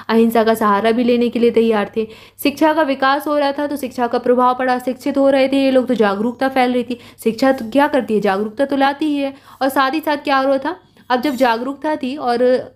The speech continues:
इन्होंने देखा कि जो अंग्रेज हैं वो अपने, अ, जो सेना है, कहीं पर भी जो नियुक्तियां हैं वो किसको देते हैं, ज़्यादातर अंग्रेजों को ही देते हैं। धन भी हमारे यहाँ का प्रयोग कर रहे हैं, नौकरी भी उन्हीं को दे रहे हैं, तो भारतीयों का तो कुछ भी लाभ नहीं हो रहा है और बेरोजगारी में वृद्धि होती जा रही है।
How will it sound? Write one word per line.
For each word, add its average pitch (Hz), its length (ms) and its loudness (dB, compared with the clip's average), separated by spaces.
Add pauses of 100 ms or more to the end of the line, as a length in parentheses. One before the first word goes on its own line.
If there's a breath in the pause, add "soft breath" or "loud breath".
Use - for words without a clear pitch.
इन्होंने 254 300 2
देखा 240 400 0 (260 loud breath)
कि 254 80 -2
जो 247 120 4
अंग्रेज 247 460 0
हैं 170 220 -6
वो 202 220 -2
अपने, 277 420 0
अ, 220 200 0
जो 240 140 2
सेना 233 340 2
है, 226 180 2
कहीं 240 240 0
पर 247 160 2
भी 240 80 0
जो 247 120 0
नियुक्तियां 233 540 2
हैं 185 160 -4
वो 208 120 -2
किसको 277 420 2
देते 220 260 0
हैं, 190 100 -4
ज़्यादातर 208 420 0
अंग्रेजों 277 420 0
को 294 80 0
ही 269 60 2
देते 240 300 -2
हैं। 226 100 -2 (380 loud breath)
धन 233 220 4
भी 269 100 2
हमारे 247 300 0
यहाँ 247 140 0
का 247 80 0
प्रयोग 240 300 -2
कर 226 140 -2
रहे 220 120 0
हैं, 226 80 0
नौकरी 226 380 2
भी 254 100 0
उन्हीं 254 220 0
को 254 120 2
दे 233 180 4
रहे 220 160 0
हैं, 214 120 -2 (320 loud breath)
तो 233 100 4
भारतीयों 208 440 0
का 262 120 2
तो 269 100 0
कुछ 277 200 0
भी 294 100 4
लाभ 262 240 2
नहीं 247 160 -4
हो 226 100 -2
रहा 214 120 -4
है 208 180 -12 (120)
और 226 100 2
बेरोजगारी 240 560 2
में 202 80 0
वृद्धि 214 300 2
होती 262 280 2
जा 233 180 4
रही 220 180 2
है। 214 180 -4